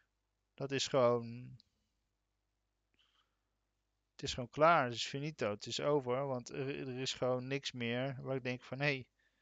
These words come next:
dat moeten we, want level honderdtwintig." Ja, ik krijg een extra landje erbij per, eh, per twee levels en diamanten, maar dat is het dan wel. Dus ja, het is ook niet echt dat ik denk van, "Nou,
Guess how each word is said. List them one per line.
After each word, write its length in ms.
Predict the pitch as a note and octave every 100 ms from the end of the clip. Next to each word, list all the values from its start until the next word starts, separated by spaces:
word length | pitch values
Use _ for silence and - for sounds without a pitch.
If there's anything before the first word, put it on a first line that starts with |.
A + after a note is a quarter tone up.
| _ _ _ _ _ _ -
dat 180 | C#3+
moeten 320 | C3 D3 D#3+ A#2
we, 120 | A#2+
want 180 | C#3+ C#3
level 280 | C#3 -
honderdtwintig." 760 | C3 C3+ B2+ D3+ C#3+ A#2 G#2 -
Ja, 180 | C#3+ C#3
ik 120 | D3
krijg 220 | - C#3+
een 60 | -
extra 280 | D3 - D3
landje 400 | D3 D#3+ - C#3
erbij 460 | C3+ C3+ C3 C3
per, 400 | - - C3 C3
eh, 300 | B2+ B2 B2 B2+ _ _ _
per 180 | C#3 C3
twee 260 | - C3
levels 580 | C3 D3+ A2+ A#2+ - - _ _ _ - - _
en 160 | - C#3
diamanten, 760 | C3 C3 C3 C3+ B2+ A2 C3+ - _ -
maar 140 | C3+
dat 220 | C3 A#2+
is 160 | C3+ -
het 100 | C#3
dan 160 | B2+ A2+
wel. 300 | G#2+ G2 - _ _ _ _ _ _ _ _ _ _ _ _ _ _ _
Dus 200 | - C3+
ja, 160 | - C3
het 180 | C3 -
is 200 | D3 -
ook 140 | C#3+
niet 220 | C#3+ D3+
echt 200 | D#3 D3
dat 120 | - C3
ik 100 | C3+
denk 200 | C3 B2
van, 160 | D3
"Nou, 280 | C#3+ C#3 A#2+